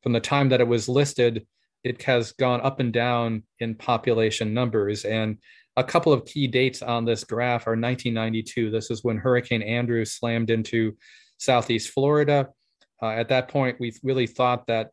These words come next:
that hurricane had taken out this butterfly, that we were watching an extinction event. Fortuitous-, fortuitously, that did not happen, and we actually took butterflies into captivity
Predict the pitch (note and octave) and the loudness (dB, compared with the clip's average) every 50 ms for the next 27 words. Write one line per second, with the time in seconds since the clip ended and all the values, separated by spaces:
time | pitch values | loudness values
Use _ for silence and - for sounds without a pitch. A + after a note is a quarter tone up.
0 | _ _ _ _ - B2 A#2+ A2+ - - C3 B2 B2 B2 - - A#2 A2+ A2 G#2 | _ _ _ _ -2 0 0 0 0 0 0 0 0 -2 -4 -6 -6 -6 -4 -4
1 | A#2 A2 - - - C3+ B2+ A#2+ - A2+ G#2 A2+ A#2 A2 - - A2+ - - - | -6 -6 -6 -4 -2 -2 0 0 -2 -4 -2 -2 -2 -2 -2 -4 -4 -4 -4 -6
2 | G#2+ G#2+ G#2 G#2 G2+ - A#2 G#2 G#2 G#2 G#2 G#2 A2 A2 G#2+ A2 A2 G#2+ A2+ A2+ | -6 -6 -6 -6 -8 -6 -6 -6 -4 -4 -4 -4 -4 -2 0 0 0 2 2 2
3 | A2+ A2 - A#2 A2 G#2+ A2 G#2+ G#2 - - - B2 A2+ - - A2+ A2 G2+ G#2 | 2 0 -2 -2 -2 -2 -4 -6 -8 -8 -4 -2 -2 -2 0 -2 -4 -2 -2 -2
4 | G#2+ G#2 G#2+ G#2+ - - - - _ _ _ _ _ _ _ C3 B2 B2 - D#3 | -2 -4 -4 -6 -12 -20 -20 -20 _ _ _ _ _ _ _ 2 2 2 4 4
5 | D#3 D3+ C#3 B2 A2 - - _ - C3 B2 - - D#3 C#3+ C3+ A#2+ - - C3 | 6 6 6 4 2 -4 -10 _ 2 2 2 2 2 0 0 0 -2 -2 0 0
6 | A#2+ G#2+ A#2+ A2+ A2 - B2+ A#2 A2 A#2 A2+ G#2+ G2+ - - B2+ C3 C3+ - E3+ | 0 2 0 -2 -2 -2 -4 -4 -2 -2 -4 -6 -6 -4 -4 -4 -4 -4 -2 -2
7 | C#3+ B2+ A#2+ A2+ A#2 A#2 A#2 A2+ - - A#2+ - - A2+ - - A#2 A#2 A#2+ A2+ | -2 0 0 0 0 0 0 0 -2 -4 -4 -4 -4 -6 -2 -2 0 2 2 2
8 | - - A#2 A2+ A2+ G#2+ - A2 G#2 G#2 - - - A2 G#2 - - - C#3 B2 | 2 2 2 2 2 0 -2 -4 -4 -6 -8 -6 -6 -6 -6 -2 0 0 0 2
9 | B2+ A#2+ A#2 A2+ A2 - | 2 2 2 2 0 -2